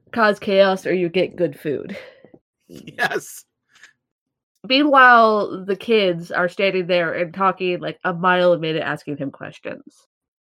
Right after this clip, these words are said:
Speaker 1: And, uh, Doc is just standing there like,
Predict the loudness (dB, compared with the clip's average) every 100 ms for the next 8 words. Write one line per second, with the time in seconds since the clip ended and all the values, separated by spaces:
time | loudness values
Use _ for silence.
0 | _ -2 0 2 2 0 -4 -6 -8 _
1 | _ _ -4 -2 -2 -2 -2 -4 -8 _
2 | _ _ _ _ 0 6 6 6 2 0
3 | 0 0 0 0 2 0 2 2 0 -2
4 | 0 -2 -2 -6